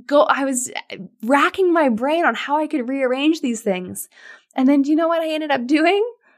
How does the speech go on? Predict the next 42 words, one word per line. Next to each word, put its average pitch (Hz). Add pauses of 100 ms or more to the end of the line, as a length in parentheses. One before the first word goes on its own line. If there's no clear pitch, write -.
(180)
I 320
ended 247
up 214
putting 247
it 247
all 262
back 269
exactly 214
where 294
it -
was. 247
<laughs> - (1800)
And 302
I 285
feel 330
like 330
this 240
is 247
exactly 226
what 190
I 190
have 202
done 185
in 202
the 190
last, 190 (380)
um, 185 (180)
well, 202
gosh, 190
it's, 208 (140)
it's 240
been 277
more 247
than 202
a 190
month 185
'cause 208
I 202
started 202
thinking 190
about 175
this, -